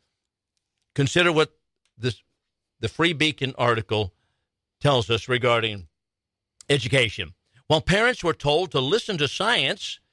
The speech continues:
racial justice protesters were applauded for gathering en masse because medical experts deemed that systemic racism posed a greater threat to public health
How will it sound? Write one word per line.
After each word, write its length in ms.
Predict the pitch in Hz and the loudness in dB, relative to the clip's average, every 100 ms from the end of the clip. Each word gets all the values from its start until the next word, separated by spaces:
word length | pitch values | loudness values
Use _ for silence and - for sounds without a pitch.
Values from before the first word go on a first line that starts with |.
| _ _ _ _ | _ _ _ _
racial 440 | 101 160 196 160 139 | 0 0 2 0 -2
justice 520 | - 185 - 233 - | 0 -2 0 -6 -4
protesters 680 | - 139 - 127 - 151 120 | -2 -2 0 -2 0 -4 2
were 100 | 165 | 0
applauded 640 | 170 180 220 262 214 139 | 0 0 2 2 0 -2
for 100 | 147 | -4
gathering 520 | 117 131 131 135 160 175 | 0 0 2 -2 -4 -2
en 200 | 196 196 | -2 0
masse 420 | 220 226 127 - _ _ | 0 0 -2 -10 _ _
because 280 | 156 151 117 | -2 0 0
medical 460 | 123 220 262 185 147 | 2 2 0 0 0
experts 400 | 143 - 139 120 | 0 -2 -4 0
deemed 300 | 147 156 151 | 0 2 0
that 140 | 135 _ _ _ | -2 _ _ _
systemic 600 | - 156 - 226 240 - | -2 -2 0 0 0 0
racism 600 | 151 147 - 147 151 135 | 2 2 2 0 0 0
posed 300 | 151 160 135 | 2 2 0
a 80 | 113 | -6
greater 400 | 90 175 226 190 | 0 2 4 0
threat 320 | 139 143 - | 0 -2 -2
to 100 | 117 | -10
public 400 | - 202 208 - | -2 -2 -2 -2
health 260 | 117 107 | 0 0